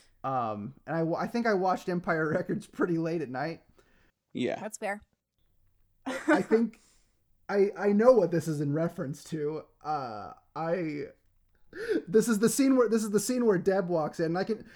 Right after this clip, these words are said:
Speaker 1: you can just kind of tell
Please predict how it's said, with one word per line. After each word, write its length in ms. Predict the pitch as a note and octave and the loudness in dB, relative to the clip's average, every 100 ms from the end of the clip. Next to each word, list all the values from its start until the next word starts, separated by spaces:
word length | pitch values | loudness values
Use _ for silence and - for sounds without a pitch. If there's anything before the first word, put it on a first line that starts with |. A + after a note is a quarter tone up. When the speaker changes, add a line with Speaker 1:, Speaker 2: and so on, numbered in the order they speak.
| - | -12
Speaker 1:
you 100 | - | 0
can 120 | A#3 B3+ | 2 2
just 140 | A#3 | -2
kind 280 | - A#3 A#3 | -4 0 4
of 260 | A3 D#3 - _ _ _ _ - | 4 2 -10 _ _ _ _ -6
tell 560 | F#3+ F3 F3+ F#3+ G3+ | -2 0 0 -2 -8